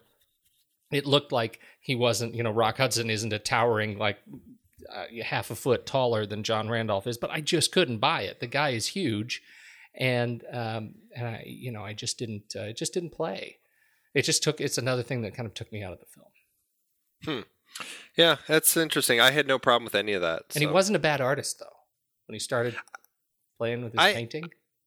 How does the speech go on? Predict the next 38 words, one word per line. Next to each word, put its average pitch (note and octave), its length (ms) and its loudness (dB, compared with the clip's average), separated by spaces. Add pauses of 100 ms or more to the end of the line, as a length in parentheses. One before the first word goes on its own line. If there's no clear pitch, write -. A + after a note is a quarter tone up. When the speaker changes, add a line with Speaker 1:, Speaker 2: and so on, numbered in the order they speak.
(120)
Speaker 2:
no, E4+ 180 2
I, G3+ 140 4
I, G3+ 360 0
I - 40 -2
thought A3 220 2
he A3 80 0
was G#3+ 140 0
fine. F3 280 4
And E3 140 -2
Speaker 1:
Yeah. D#3 100 -2
Speaker 2:
I D#3+ 80 2
mean, E3 200 0
I, F3+ 280 4
I C4 200 2
really F#3+ 320 4
think E3+ 200 -2
he F3 100 -6
brings C#3 240 2
a B2+ 60 4
lot A#2 260 6
to B2+ 60 -6
the A#2+ 80 -4
picture. B2 300 0
And A#2+ 120 0
this G3 180 4
is A#3 180 0 (260)
one F3+ 200 4
of G3 80 2
those D#3+ 220 4
arguments C3 600 2
that A2+ 220 6
will A2+ 120 0
perpetually C3 800 2
happen G#2 580 2
when G#2 440 0
somebody C3+ 600 2
who B2 220 -2
is F#2+ 300 2